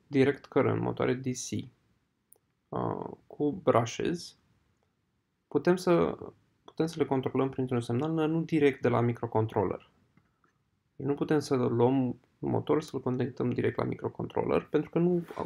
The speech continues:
putem să avem suficient curent dintr-un pin. Um, corect ar fi să-l legăm printr-un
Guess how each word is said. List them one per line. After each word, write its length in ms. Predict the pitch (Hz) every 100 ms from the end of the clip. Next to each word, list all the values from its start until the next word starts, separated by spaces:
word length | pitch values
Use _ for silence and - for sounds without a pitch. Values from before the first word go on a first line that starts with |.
| -
putem 220 | - 151
să 120 | 147 139
avem 200 | 143 151
suficient 420 | - 127 143 143
curent 480 | - 135 110 113 - _ _ _ _ _ _ _
dintr-un 400 | 127 117 117 110
pin. 240 | - - _ _ _ _ _ _ _ _ _ _ _ _ _ _ _ - _ - - _ _ _
Um, 580 | 67 131 131 123 107 -
corect 340 | - 139 165 -
ar 120 | 170
fi 140 | -
să-l 260 | 175 170 160
legăm 440 | 139 127 147 170
printr-un 680 | 170 160 160 - 156 156